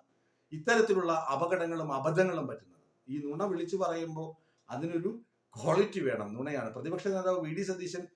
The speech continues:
ഇപ്പൊ ഒരു നുണ പറഞ്ഞാൽ അടുത്ത സെക്കൻഡിൽ ആ നുണയെ,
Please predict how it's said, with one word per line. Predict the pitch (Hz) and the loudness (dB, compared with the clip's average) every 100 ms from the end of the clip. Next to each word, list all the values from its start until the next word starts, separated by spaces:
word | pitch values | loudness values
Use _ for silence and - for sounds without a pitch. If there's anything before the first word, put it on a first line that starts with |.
| _ _ - | _ _ -10
ഇപ്പൊ | 156 156 | -8 2
ഒരു | 220 190 | 6 8
നുണ | 185 185 | 6 4
പറഞ്ഞാൽ | 180 170 170 170 - | 2 0 -2 -6 -6
അടുത്ത | 165 160 - | -6 -6 -6
സെക്കൻഡിൽ | 175 196 190 185 | -4 -2 -2 -4
ആ | 151 175 | -4 -4
നുണയെ, | 170 170 | -4 -6